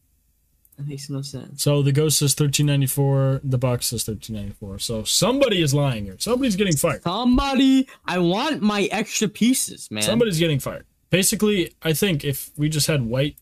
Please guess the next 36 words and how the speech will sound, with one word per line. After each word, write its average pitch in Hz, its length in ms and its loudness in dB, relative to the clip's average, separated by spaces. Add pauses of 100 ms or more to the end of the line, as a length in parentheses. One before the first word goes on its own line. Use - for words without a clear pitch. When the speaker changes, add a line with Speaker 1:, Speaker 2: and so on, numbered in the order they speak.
Speaker 2:
pieces 151 520 0
instead 120 320 -4
of 113 120 -6
the 113 80 -8
gray 123 260 -2
pieces, 131 500 -2
I 107 100 -10
think 117 200 -8
the 104 80 -8
T 113 140 -6
six - 280 -6
would - 100 -16
look 95 120 -10
so - 120 -6
much 104 180 -12
better. 107 240 -12 (1080)
'Cause 127 200 0
there 151 180 2
was 156 120 2
an 135 80 2
old 139 240 0
T 147 120 2
six 147 280 0
that 131 120 0
was 120 140 -4
a 117 60 -4
much 120 240 -6
bigger 123 240 -4
model 135 400 2 (320)
back 131 160 -2
in 143 60 0
the 143 80 0
day 143 240 2
that 127 140 -4
was 127 140 -4
white 139 280 -2